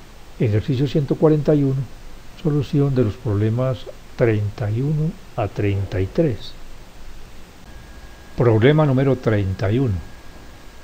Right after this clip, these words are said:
Resolver la ecuación tres menos x medios menos uno menos x tercios.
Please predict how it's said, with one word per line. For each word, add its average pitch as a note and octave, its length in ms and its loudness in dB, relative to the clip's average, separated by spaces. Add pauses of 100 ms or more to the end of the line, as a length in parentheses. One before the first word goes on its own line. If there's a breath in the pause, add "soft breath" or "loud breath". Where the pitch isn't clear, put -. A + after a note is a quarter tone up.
(920)
Resolver A2+ 540 4
la C#3+ 80 4
ecuación C#3 680 0 (1800)
tres C3 380 6
menos A2 280 2
x C#3+ 300 0
medios B2+ 600 0 (2000)
menos B2+ 500 2 (1800)
uno C3+ 240 4
menos A2+ 300 2
x G#2+ 300 -2
tercios. C3 480 -2